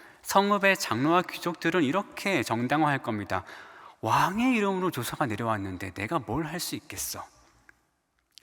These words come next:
또 아합은 이렇게 변명할지 모릅니다. "나는 아무것도 안 했어. 왕비가 다 했지." 그러나 이 모든 것이 이세벨이라는 인간을 향한 두려움입니다.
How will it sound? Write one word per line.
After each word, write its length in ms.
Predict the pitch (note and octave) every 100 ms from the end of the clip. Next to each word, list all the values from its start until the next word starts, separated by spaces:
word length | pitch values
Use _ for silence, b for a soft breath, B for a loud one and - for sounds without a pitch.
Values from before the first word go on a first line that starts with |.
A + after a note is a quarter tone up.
| _ _
또 340 | - G3 F#2 B B B
아합은 460 | G#2+ E3 E3+ C#3+
이렇게 340 | A#2+ D3 - A3
변명할지 520 | C3+ C3+ D3 C#3+ D3
모릅니다. 580 | G#2 G#2+ G#2+ F#2 F#2 - B B B B
"나는 200 | C#3 E3+
아무것도 420 | B2+ D#3+ F3+ B2
안 120 | G#2
했어. 300 | B2+ - A2+
왕비가 460 | G2 G#2 C3 C3 B2+
다 120 | G2+
했지." 520 | F#2+ - - - - _ _ _ _ _ _ _ _ _ _ _ _ _ _ -
그러나 420 | E3+ E3 D3 D#3
이 140 | A#2+ F3
모든 400 | G2+ A2 - -
것이 480 | A2+ - - B2+ - B B B
이세벨이라는 840 | G#2+ - F#3 F#3+ F3+ A2 A2+ B2+
인간을 500 | G2 G#2 G#2 B2 D3+ D3+
향한 420 | - E3+ F#3 F3 - -
두려움입니다. 800 | - A2 C3+ G2+ F#2+ - -